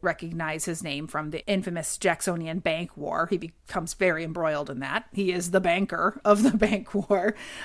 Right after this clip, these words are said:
Um, Clark told a story to Biddle about how an Arikara man, eager to acquire some of York's apparent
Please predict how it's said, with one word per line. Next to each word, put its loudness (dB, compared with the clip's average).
Um, 6
Clark 8
told 6
a 4
story 4
to 2
Biddle 0
about 10
how 8
an 2
Arikara 8
man, 2
eager 4
to -2
acquire 4
some 0
of 0
York's 2
apparent 0